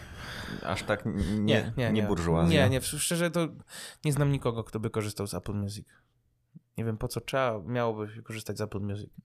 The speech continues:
Speaker 1: Ale z Tidala korzystałeś kiedyś.
Speaker 2: No ale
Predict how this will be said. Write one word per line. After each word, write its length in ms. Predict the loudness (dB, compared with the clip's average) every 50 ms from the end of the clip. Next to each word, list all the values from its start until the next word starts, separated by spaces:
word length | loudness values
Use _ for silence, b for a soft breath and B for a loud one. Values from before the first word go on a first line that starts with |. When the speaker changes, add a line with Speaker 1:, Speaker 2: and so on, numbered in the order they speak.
| B B B B B B B B B B B B
Speaker 1:
Ale 260 | 2 4 6 6 4 4
z 80 | 2
Tidala 440 | 0 0 2 4 4 6 6 6 4
korzystałeś 640 | 2 0 0 0 0 -2 -2 -2 0 0 0 -2 -2
kiedyś. 400 | -2 0 0 0 0 -2 -6 B B B B B B B B B B B B B B B B B B B B B B B B B B B B B B B B B B B B B B B B -20 _ _ -12 -6
Speaker 2:
No 80 | -2 2
ale 200 | 4 4 4